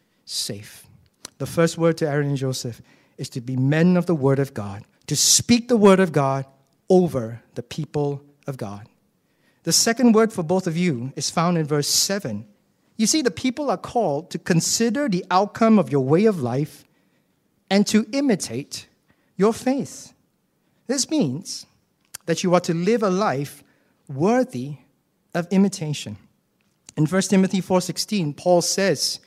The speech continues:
to Timothy, "Watch your life and your doctrine closely." Don't just be orthodox. Make sure that your life lines up with the doctrine that you believe in.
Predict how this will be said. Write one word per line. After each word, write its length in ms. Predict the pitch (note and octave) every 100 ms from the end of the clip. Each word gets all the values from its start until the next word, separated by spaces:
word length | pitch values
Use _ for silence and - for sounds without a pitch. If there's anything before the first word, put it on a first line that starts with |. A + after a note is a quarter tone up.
| _
to 100 | -
Timothy, 600 | D3+ F#3+ G3 G3 C3+ C3+ - _ _
"Watch 380 | - F#3 A#3+ -
your 180 | F3 D#3+
life 720 | D#3 F#3 A3+ C3 D3 - - - _ _ _
and 140 | E3 E3
your 100 | D#3
doctrine 680 | C3+ E3+ G#3+ - B2+ C3+ C#3 _ _ _ _ _
closely." 760 | - A3 C4 - C#3 G#2+ A2 _ _ _ _ _ _ _
Don't 280 | C3+ G3 C4+
just 280 | G3+ B3+ -
be 200 | F3+ - _ -
orthodox. 920 | G3+ A#3 - - A2 - - - - _ _ _
Make 300 | - E3 A#3+
sure 420 | A#3 - B3+ A3 B2
that 240 | C3+ -
your 140 | D3 C3
life 400 | C3+ G#3+ E3+ - - _
lines 520 | C3+ C#3 F#3+ C4 -
up 320 | B2+ C3+ _ _ _ _ -
with 100 | C#3
the 100 | C3
doctrine 840 | - D#3+ F3 - G3 F#3+ F#3 - _ _ _
that 240 | D3+ - E3
you 300 | D#3+ D#3+ D#3 _ D3+
believe 440 | E3 E3 B3+ B3+
in. 180 | G#2+ G#2+